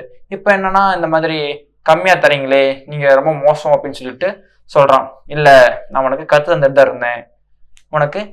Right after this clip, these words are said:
இதை கத்துக்கிறது விருப்பமா இருந்தா இங்க வேலை செய், நீ இந்த வேலை செய்யறது என்ன கத்துக்கிட்ட,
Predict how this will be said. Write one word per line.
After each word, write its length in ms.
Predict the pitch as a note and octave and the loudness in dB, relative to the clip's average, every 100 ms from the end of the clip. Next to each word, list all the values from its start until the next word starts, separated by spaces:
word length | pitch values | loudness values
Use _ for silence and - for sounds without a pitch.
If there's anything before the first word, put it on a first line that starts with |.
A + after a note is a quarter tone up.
| _ | _
இதை 120 | E3+ | -2
கத்துக்கிறது 480 | E3 D#3+ G3+ G3+ E3+ | 2 2 0 -4 -2
விருப்பமா 420 | D#3+ E3+ F3+ E3 | -4 -4 -2 2
இருந்தா 220 | D3 C#3+ F#3 | 2 2 0
இங்க 180 | E3+ | 2
வேலை 220 | C#3 C#3 C3+ | 2 4 2
செய், 300 | - C3+ B2+ - _ _ _ D#3 | -2 -10 -12 -18 _ _ _ -10
நீ 60 | |
இந்த 120 | D#3+ D#3 | -2 2
வேலை 180 | F3+ | 2
செய்யறது 240 | G3 F3+ F#3 | 2 -2 -2
என்ன 160 | E3 E3+ | 0 0
கத்துக்கிட்ட, 420 | E3 D#3 C#3+ | -2 -4 0